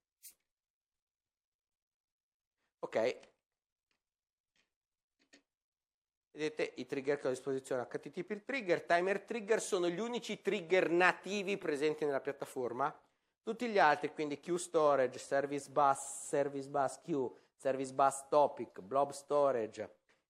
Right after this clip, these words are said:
event hub, Cosmos D B, SendGrid,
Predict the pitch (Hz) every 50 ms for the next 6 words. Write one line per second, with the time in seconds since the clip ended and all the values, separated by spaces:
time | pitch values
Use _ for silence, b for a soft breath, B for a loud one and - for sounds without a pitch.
0 | _ - 127 127 131 135 135 135 - - 143 143 143 131 135 - - 131 131 127
1 | 143 147 139 135 - 139 135 135 139 139 139 131 123 - - - 131 135 143 135
2 | 131 127 147 143 143 139 123 113 110 110 101 -